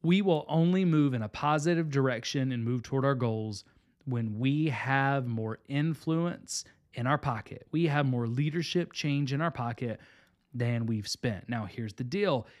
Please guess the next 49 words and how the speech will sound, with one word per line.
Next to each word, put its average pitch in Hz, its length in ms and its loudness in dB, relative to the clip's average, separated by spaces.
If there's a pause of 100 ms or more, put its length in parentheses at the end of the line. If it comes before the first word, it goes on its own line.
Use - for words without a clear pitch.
(180)
If 113 180 -4
you 143 140 0
wanna 180 240 0
make 175 180 0
a 143 60 -2
big 151 260 -2
change, 160 420 0
you 123 60 0
wanna 131 140 0
make 143 160 -2
a 139 40 -2
big 147 160 2
move 151 240 4
in 160 80 -2
your 151 120 0
business, 147 480 -2
you 147 80 0
wanna 156 160 -2
try 160 320 -4
something 147 560 -2
new, 160 360 4 (380)
but 151 160 -4
you 147 300 -2
don't 190 200 0
have 165 160 0
the 160 80 0
leadership 156 640 0
influence 147 680 -2
to 143 100 -4
get 127 160 -6
help 139 280 -4
from 139 160 -4
the 131 60 -2
people 139 260 -4
around 139 320 0
you, 220 180 -4 (640)
then 131 240 2
you 120 80 2
gotta 120 180 2
wait. 131 320 0 (480)
It 139 160 0
won't 151 240 0
work 165 380 2
because 120 260 0
we 123 140 0
all 135 380 6
need 120 480 2
other 107 320 -6
people. 127 440 -4